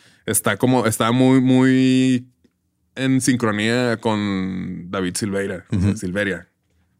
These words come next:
Speaker 1: Porque, pues, entre los dos como que eran medio,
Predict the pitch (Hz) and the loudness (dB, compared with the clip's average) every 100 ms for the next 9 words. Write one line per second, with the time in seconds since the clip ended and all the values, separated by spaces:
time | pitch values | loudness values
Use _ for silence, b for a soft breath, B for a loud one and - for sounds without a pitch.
0 | _ 92 95 95 98 98 113 110 101 104 | _ -10 -8 -8 -6 -4 0 2 0 0
1 | 104 - 131 123 113 98 92 98 117 120 | -2 0 0 0 -2 -2 -2 -2 0 -2
2 | 110 104 101 95 92 87 | -2 -4 -2 -2 -4 -8